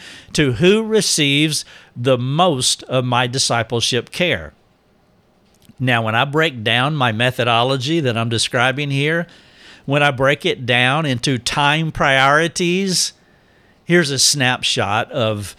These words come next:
of how I divvy up my time to do soul care. Here's the order. Number one is myself.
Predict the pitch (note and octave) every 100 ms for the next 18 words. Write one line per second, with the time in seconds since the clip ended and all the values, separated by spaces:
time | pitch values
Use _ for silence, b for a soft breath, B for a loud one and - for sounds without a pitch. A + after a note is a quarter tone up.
0 | B B _ _ _ - A#2+ - D3 C#3
1 | C#3 C3 G#2+ B2+ D3+ D#3 C#3+ C3+ - B2
2 | A#2+ B2 - B2+ F#2+ F#2+ F#2+ A2+ B B
3 | B B - C#3+ C3+ B2+ A#2+ A2 b b
4 | _ _ _ - A#2 D3 - C#3 C#3 B2
5 | - G2 - - - _ _ E3+ G3+ D#3
6 | D#3+ - E3 E3+ E3+ A#2 E2 - _ _
7 | _ _ _ _ _ - C3 C#3 D3 C3+
8 | C#3 C#3 F3 F3 - b b b b b
9 | b _ _ D#3+ E3 F3+ D3 - A#3+ A3+
10 | - - -